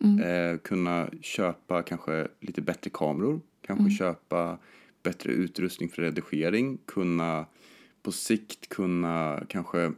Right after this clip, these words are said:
Speaker 2: istället för att vi, ju mer videos vi gör, ju mer poddar vi gör, desto mer tid lägger vi på att klippa. Att vi kanske kan ta hjälp utifrån med klippning, eh,
Speaker 1: Mm.
Speaker 2: såna saker. Så att vi kan skapa spännande innehåll till er,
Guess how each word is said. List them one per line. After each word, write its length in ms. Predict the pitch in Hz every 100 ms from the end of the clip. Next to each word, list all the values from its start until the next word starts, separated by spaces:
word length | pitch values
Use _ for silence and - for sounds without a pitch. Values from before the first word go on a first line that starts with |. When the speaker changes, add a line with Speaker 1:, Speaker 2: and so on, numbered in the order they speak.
| -
Speaker 2:
istället 280 | - 92 90
för 60 |
att 80 | -
vi, 380 | 101 107 104 101 - _ _ _
ju 100 | 107
mer 200 | 110 131
videos 500 | 107 120 117 90 -
vi 100 | 78
gör, 240 | 71 69 78
ju 100 | 87
mer 100 | 82
poddar 480 | - 101 82 110 90
vi 100 | 78
gör, 300 | 69 - - -
desto 240 | - -
mer 400 | 92 95 98 92 -
tid 300 | - 92 85
lägger 220 | 80 80 82
vi 100 | 80
på 120 | 82
att 60 |
klippa. 540 | - 104 - - - - - - - - -
Att 240 | - -
vi 40 |
kanske 320 | 85 82 82 78
kan 380 | 82 82 82 80 _ - - - - - - _
ta 120 | 95
hjälp 260 | 87 85 90
utifrån 400 | 87 - 98 90
med 100 | 85
klippning, 460 | 92 - 101 127 - -
eh, 120 | - 90 82
Speaker 1:
Mm. 120 | 76 226
Speaker 2:
såna 240 | 214 87
saker. 300 | - 76 -
Så 120 | -
att 160 | 85 -
vi 40 |
kan 400 | - - 85 82 78 _ _ _ _
skapa 720 | - - 95 - 104 101 - - _
spännande 720 | - - - 113 107 117 113 -
innehåll 440 | 110 95 90 95
till 200 | 101 -
er, 260 | 76 98 117